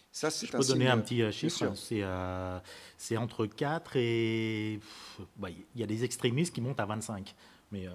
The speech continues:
Speaker 2: en gros, c'est, euh, c'est à peu près l'ordre de grandeur, c'est quatre, cinq, dix.
Speaker 1: Voilà.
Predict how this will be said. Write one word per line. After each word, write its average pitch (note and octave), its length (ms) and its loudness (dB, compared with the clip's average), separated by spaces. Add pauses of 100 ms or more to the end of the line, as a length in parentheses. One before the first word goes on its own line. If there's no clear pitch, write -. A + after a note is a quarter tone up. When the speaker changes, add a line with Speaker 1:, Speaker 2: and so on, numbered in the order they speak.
Speaker 2:
en B2 80 -8
gros, G#2 240 -6
c'est, - 140 -8
euh, F2 120 -10 (120)
c'est E2 120 -6
à G2+ 40 -4
peu G#2+ 140 -4
près - 140 -2
l'ordre G#2+ 240 -2
de G2 40 -4
grandeur, G#2 260 -4
c'est - 140 -6
quatre, A2 240 -6
cinq, A2 260 -2
dix. F#2 300 -8 (200)
Speaker 1:
Voilà. A#2 280 2